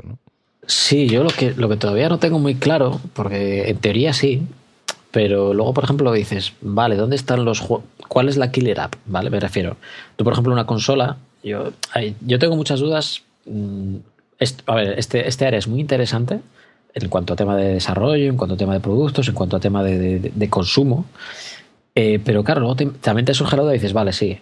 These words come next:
Speaker 2: en el primer cuatrimestre, en el primer trimestre, eh, salen estos cascos,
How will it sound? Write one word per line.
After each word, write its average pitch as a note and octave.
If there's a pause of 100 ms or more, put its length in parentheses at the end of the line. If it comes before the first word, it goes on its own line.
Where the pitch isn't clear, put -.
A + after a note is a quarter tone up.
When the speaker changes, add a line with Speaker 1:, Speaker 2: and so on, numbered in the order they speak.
Speaker 2:
en G#2
el G2+
primer A2
cuatrimestre, C#3+
en G#2+
el -
primer A2
trimestre, C3 (220)
eh, F2+
salen A2
estos G#2+
cascos, -